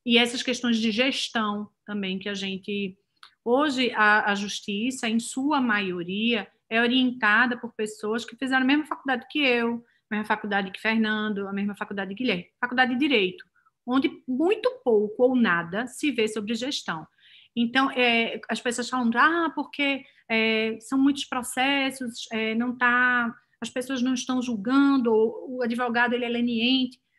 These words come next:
quando, na verdade, o que falta é visão de gestão,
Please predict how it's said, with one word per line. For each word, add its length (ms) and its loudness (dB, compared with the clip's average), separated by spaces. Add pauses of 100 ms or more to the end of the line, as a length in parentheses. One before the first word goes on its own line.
(120)
quando, 300 2
na 160 4
verdade, 520 0
o 40 -6
que 100 -4
falta 320 0
é 60 0
visão 840 0
de 140 -4
gestão, 480 -4